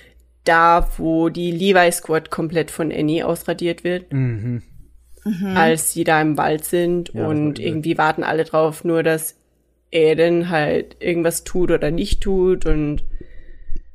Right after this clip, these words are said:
Speaker 1: dann wird halt die ganze Levi Squad, äh, ausgelöst, äh, ausgelöscht, und als sie dann zurückkommen und Petra, die eigentlich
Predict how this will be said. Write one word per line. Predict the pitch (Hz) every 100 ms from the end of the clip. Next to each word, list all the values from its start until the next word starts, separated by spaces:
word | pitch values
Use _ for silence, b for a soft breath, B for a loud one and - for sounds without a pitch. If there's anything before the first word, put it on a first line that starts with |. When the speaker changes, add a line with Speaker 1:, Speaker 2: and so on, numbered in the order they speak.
| - - -
Speaker 1:
dann | 175 175
wird | 175 175
halt | 185 165 180
die | -
ganze | 185 180 190
Levi | 180 185 180
Squad, | 180 - 175 165 - _
äh, | -
ausgelöst, | 69 - - - - 131 196 202 - - _ - 180 185 196 208 208
äh, | 180 -
ausgelöscht, | 180 - 147 196 190 180 185 -
und | 175 170 - -
als | 175 170 -
sie |
dann | 180 170 170
zurückkommen | 170 175 185 - 214 185 180
und | 165 160 -
Petra, | 196 170 - 185 180 175
die | 175 - 185 175 165 165 -
eigentlich | - 165 180 175 170 165 -